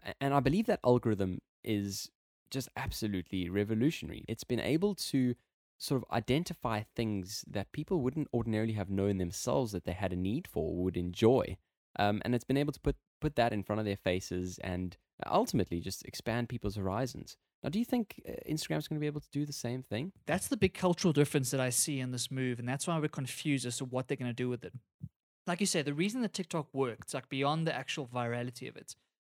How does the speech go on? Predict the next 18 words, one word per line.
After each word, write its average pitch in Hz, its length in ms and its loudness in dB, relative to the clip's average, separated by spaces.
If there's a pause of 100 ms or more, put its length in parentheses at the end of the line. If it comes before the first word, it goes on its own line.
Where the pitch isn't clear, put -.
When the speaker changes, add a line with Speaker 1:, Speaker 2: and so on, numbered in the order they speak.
(200)
Speaker 2:
was 160 180 0
this 196 160 2
idea 147 380 2
that 135 100 0
it 131 80 0
wasn't 165 380 -2
based 143 320 0
off - 200 -12
who 151 80 -4
you 135 160 -2
were 120 100 -2
following 123 540 -2
so - 200 -8
much. - 360 -12 (440)
Every 214 200 4
other 196 160 4
social 170 300 2
network, 127 380 -2